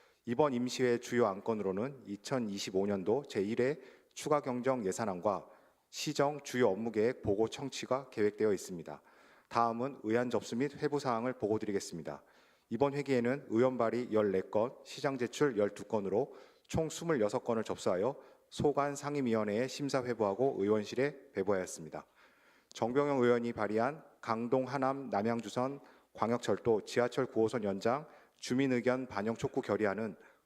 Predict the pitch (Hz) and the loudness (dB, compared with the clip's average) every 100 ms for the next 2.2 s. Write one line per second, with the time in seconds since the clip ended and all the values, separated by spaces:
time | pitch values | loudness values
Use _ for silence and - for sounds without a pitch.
0 | - 101 117 127 151 147 143 143 107 104 | 0 2 2 2 -2 0 -2 -2 -2 0
1 | 117 110 135 139 - 104 104 101 - 113 | 0 2 0 -2 0 2 2 0 -6 -10
2 | 76 | -10